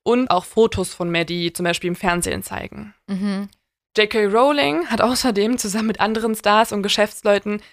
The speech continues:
Speaker 1: eine Prämie ausgesetzt für denjenigen, der Madeleine finden könnte. Und die war insgesamt über fünf Millionen Euro hoch.
Speaker 2: Was?
Speaker 1: Mhm.
Speaker 2: Wow.
Speaker 1: Mhm. Aber auch mit anderen Spendern natürlich, ne?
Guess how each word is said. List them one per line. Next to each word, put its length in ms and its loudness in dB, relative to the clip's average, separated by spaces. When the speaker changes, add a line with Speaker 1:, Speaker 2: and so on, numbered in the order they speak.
Speaker 1:
eine 200 2
Prämie 440 0
ausgesetzt 720 0
für 120 -4
denjenigen, 540 0
der 120 4
Madeleine 340 2
finden 340 0
könnte. 440 -2
Und 200 -6
die 160 -2
war 260 4
insgesamt 600 -2
über 340 2
fünf 320 -6
Millionen 280 -2
Euro 380 -6
hoch. 140 -12
Speaker 2:
Was? 600 2
Speaker 1:
Mhm. 360 -4
Speaker 2:
Wow. 540 4
Speaker 1:
Mhm. 480 -2
Aber 260 2
auch 140 2
mit 160 -2
anderen 280 -2
Spendern 360 -4
natürlich, 440 -8
ne? 140 2